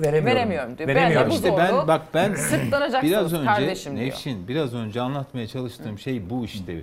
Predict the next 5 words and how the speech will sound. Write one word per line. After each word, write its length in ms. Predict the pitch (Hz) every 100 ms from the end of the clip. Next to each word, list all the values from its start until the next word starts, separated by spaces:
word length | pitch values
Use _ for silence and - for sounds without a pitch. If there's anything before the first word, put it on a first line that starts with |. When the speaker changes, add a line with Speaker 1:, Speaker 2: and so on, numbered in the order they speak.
| -
Speaker 2:
Evet. 280 | 113 143 120
Speaker 3:
Hukuk 440 | 151 220 196 -
devletinde 760 | 131 139 151 147 139 113 101 95
böyle 320 | 127 135 110
olmaz. 800 | 98 110 120 113 110 127 110 -